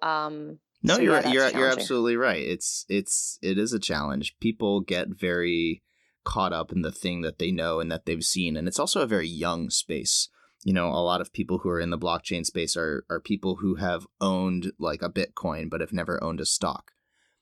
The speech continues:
Speaker 2: You're, you're
Speaker 1: Mm.
Speaker 2: talking, so it's a challenge, but it's also an opportunity in that these people don't come in with a bunch of preconceived notions about how the world should be organized or,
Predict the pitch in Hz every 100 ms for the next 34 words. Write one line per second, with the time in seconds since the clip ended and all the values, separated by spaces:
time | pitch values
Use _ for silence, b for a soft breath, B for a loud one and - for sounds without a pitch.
0 | - 196 196 185 170 156 131 113 - -
1 | - - - 120 110 - 107 95 - -
2 | 208 110 120 - 196 104 101 90 85 87
3 | - 151 127 95 90 87 95 107 104 -
4 | 104 98 98 - - 107 98 107 98 90
5 | 90 82 76 71 - - 98 95 - 120
6 | 104 95 - 92 92 87 90 92 87 -
7 | 76 98 92 90 90 90 85 - 95 90
8 | - 87 85 71 64 - - b b b
9 | - 87 85 82 76